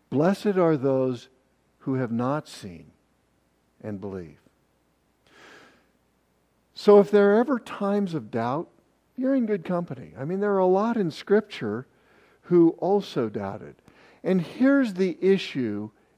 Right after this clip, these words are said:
in America today. The issue is our American worldview. Our American worldview is we are rationalists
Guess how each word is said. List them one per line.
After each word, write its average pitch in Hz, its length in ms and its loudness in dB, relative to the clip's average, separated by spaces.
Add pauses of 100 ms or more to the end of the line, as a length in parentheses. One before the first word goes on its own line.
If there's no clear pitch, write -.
in 156 160 0
America 135 760 0 (160)
today. 98 460 -10 (1040)
The 196 260 2
issue 233 460 4
is 180 220 4
our 156 220 4
American 147 540 2
worldview. 107 600 -4 (1300)
Our 202 180 6
American 233 580 4
worldview 151 920 0 (320)
is 160 320 2
we 202 220 -2
are 180 140 4
rationalists 139 1120 -4